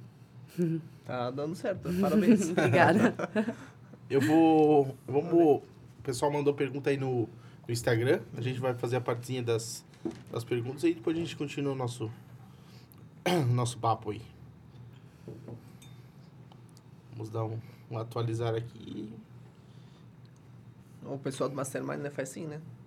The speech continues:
Speaker 1: É assim. É, do coração
Speaker 2: É.
Speaker 1: pra energia infinita.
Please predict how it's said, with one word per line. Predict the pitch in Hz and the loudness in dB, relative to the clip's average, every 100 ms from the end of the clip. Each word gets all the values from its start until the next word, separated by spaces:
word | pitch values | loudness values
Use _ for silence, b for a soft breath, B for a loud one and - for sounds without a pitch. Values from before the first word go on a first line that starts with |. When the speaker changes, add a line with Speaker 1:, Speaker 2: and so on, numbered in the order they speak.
| - - - - 156 | -20 -20 -20 -14 -12
Speaker 1:
É | |
assim. | 156 - - - - - - - - - 151 | -10 -12 -16 -20 -20 -20 -20 -20 -20 -20 -16
É, | 135 123 - | -16 -16 -18
do | 165 156 | -14 -10
coração | 160 160 156 - - 160 190 202 - - | -8 -6 -6 -8 -10 -10 -12 -14 -20 -18
Speaker 2:
É. | - - - - - - | -18 -18 -20 -20 -20 -14
Speaker 1:
pra | 165 160 156 - | -8 -6 -8 -6
energia | 170 165 165 165 147 160 165 165 160 | -4 -2 -2 -4 -8 -6 -4 -4 -4
infinita. | 170 - 165 151 143 - | -8 -6 -6 -6 -8 -14